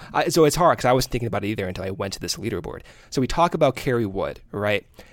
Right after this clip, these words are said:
And if you just sort, and I'm not saying this is the best way to do it, but it just kind of puts things in context. If you sort just by Fangraphs war, Kerry Wood is seventh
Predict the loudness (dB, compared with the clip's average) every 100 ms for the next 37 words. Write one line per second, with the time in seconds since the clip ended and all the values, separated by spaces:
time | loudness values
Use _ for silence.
0 | -18 -8 -4 -4 -6 -12 _ -6 -4 -2
1 | -2 0 0 0 2 4 4 2 -2 -2
2 | 2 2 2 2 2 0 0 0 0 -4
3 | -4 -6 -6 -6 -8 -6 -6 -4 -2 -2
4 | -2 -4 -4 -8 -8 -8 -8 -10 -10 -10
5 | -14 -12 -6 -4 0 2 4 4 4 2
6 | 2 0 0 0 0 2 2 2 0 -4
7 | 0 2 2 0 -4 -20 -18 -4 2 6
8 | 6 6 6 4 2 0 0 2 2 2
9 | -2